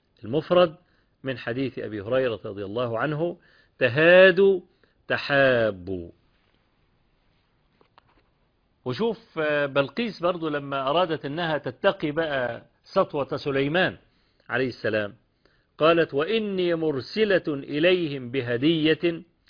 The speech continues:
فناظرة بما يرجع المرسلون". فغضب سليمان عليه السلام لما وصلت إليه الهدية،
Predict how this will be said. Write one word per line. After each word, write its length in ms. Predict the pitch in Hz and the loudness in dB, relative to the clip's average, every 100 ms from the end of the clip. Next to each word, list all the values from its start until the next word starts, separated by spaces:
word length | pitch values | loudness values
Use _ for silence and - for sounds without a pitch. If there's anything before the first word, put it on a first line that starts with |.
| _ _ _ _ | _ _ _ _
فناظرة 1080 | - 180 196 190 175 156 156 220 226 - 220 | 0 4 4 4 4 4 6 6 4 0 -2
بما 500 | 185 131 214 220 190 | -4 0 2 4 6
يرجع 460 | 190 233 202 180 170 | 6 6 4 0 0
المرسلون". 680 | 170 170 151 180 220 202 95 _ _ _ _ _ _ _ _ _ _ _ _ _ _ _ _ _ _ _ _ _ | 0 -2 -2 -2 0 -2 -6 _ _ _ _ _ _ _ _ _ _ _ _ _ _ _ _ _ _ _ _ _
فغضب 560 | - 95 95 196 185 147 | -14 -8 0 2 2 -4
سليمان 480 | - 120 117 147 156 | -6 -6 -4 -4 -4
عليه 180 | 120 127 | -6 -8
السلام 460 | - 147 185 90 _ _ _ _ _ _ _ _ _ | -12 -10 -8 -10 _ _ _ _ _ _ _ _ _
لما 240 | 110 107 107 | -10 -6 -4
وصلت 420 | 156 - 117 127 | -4 -4 -10 -8
إليه 180 | 139 160 | -6 -6
الهدية، 500 | 117 135 208 131 | -4 -2 -2 -2